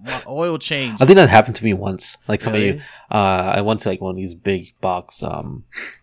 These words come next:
Speaker 1: Them motherfuckers get you
Speaker 2: uh,
Speaker 1: every time.
Speaker 2: like, I forgot which one, whichever one. Um, and I brought my car in for, like, I think, an oil change, and then they did my brakes. I was like, I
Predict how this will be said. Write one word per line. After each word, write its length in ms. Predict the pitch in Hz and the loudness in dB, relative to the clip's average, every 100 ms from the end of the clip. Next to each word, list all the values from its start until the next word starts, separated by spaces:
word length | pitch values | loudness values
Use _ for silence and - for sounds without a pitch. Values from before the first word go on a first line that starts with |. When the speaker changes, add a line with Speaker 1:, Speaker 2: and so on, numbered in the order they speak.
| - | -18
Speaker 1:
Them 160 | 135 | -12
motherfuckers 420 | 120 107 - 104 95 | -12 -14 -16 -12 -10
get 140 | 95 | -10
you 60 | 92 | -10
Speaker 2:
uh, 100 | 107 | -10
Speaker 1:
every 120 | 107 | -14
time. 320 | - 104 101 _ _ - | -14 -14 -16 _ _ -14
Speaker 2:
like, 220 | 85 - | -12 -10
I 100 | - | -10
forgot 260 | - 107 95 | -4 -2 -2
which 220 | 95 - | -6 -10
one, 120 | 95 | -12
whichever 360 | - 104 95 92 | -10 -8 -8 -8
one. 240 | 95 101 _ - - - - - - | -10 -12 _ -20 -20 -20 -20 -16 -4
Um, 480 | 92 92 95 98 98 - _ _ _ - | 0 0 0 -4 -10 -10 _ _ _ -6
and 120 | 113 | -2
I 40 | 110 | 0
brought 240 | 95 110 | 2 2
my 80 | 107 | 2
car 200 | - 98 | -2 -4
in 80 | 95 | -4
for, 140 | - | -6
like, 120 | 92 | -8
I 80 | 92 | -6
think, 220 | 90 92 - - | -10 -10 -14 -14
an 140 | - 95 | -10 -6
oil 200 | 92 101 | -6 -6
change, 380 | - 123 120 - | -6 -10 -10 -8
and 80 | |
then 140 | 101 95 | -4 -2
they 100 | 98 | -2
did 160 | 107 | -2
my 80 | 104 | -2
brakes. 280 | 104 117 123 | 2 2 4
I 20 | |
was 60 | 120 | 2
like, 120 | 110 | 4
I 120 | 113 | 4